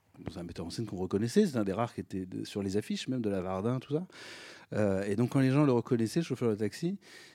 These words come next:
il, euh, il commençait à, il était avec quelqu'un d'autre, et, et là, il s'amusait à faire une chose.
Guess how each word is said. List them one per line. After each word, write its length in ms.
il, 260
euh, 260
il 80
commençait 460
à, 260
il 80
était 160
avec 180
quelqu'un 320
d'autre, 400
et, 360
et 20
là, 120
il 60
s'amusait 340
à 40
faire 180
une 120
chose. 320